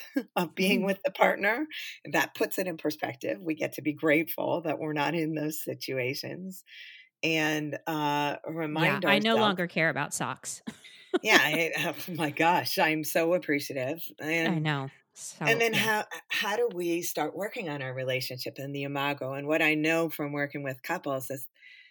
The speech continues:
Speaker 1: it takes work to do the opposite of everything that we were trained to survive. So, for <laughs> example, there's a pursuer and a distancer in most relationships, and the pursuer just wants to talk about it.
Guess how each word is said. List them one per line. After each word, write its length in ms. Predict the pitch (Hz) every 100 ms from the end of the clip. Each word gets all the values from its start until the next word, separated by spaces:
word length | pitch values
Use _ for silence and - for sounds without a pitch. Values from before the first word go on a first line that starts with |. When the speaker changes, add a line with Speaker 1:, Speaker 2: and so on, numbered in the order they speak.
| _ _ -
Speaker 1:
it 220 | 208 190
takes 400 | - 214 190 -
work 380 | 147 156 143 -
to 100 | 156
do 180 | 147 143
the 160 | 147 151
opposite 600 | 143 139 156 - 139 127
of 160 | - 139 -
everything 760 | 139 139 143 139 135 135 127 - _ _
that 420 | 143 135 127 127 - _ _
we 180 | 156 151
were 160 | 143 143
trained 540 | - - 143 135 135 -
to 120 | -
survive. 680 | 131 - 135 127 107 113 - _ - - - _ _
So, 200 | - 170
for 180 | - 156
<laughs> 20 |
example, 560 | 143 - 165 151 143
there's 260 | 139 143 143
a 60 | 151
pursuer 560 | - 151 - 165 160
and 160 | 151 143
a 60 | 135
distancer 840 | 151 139 - 139 - 127 131 160
in 180 | 147 139
most 260 | 131 135 139
relationships, 760 | 135 135 135 131 131 - -
and 120 | -
the 60 | 139
pursuer 800 | - 156 - 185 170 147 143 143 - - _ _ _ _ -
just 260 | 151 -
wants 220 | 143 131
to 100 | -
talk 300 | 127 135 120
about 260 | 110 107 101
it. 160 | -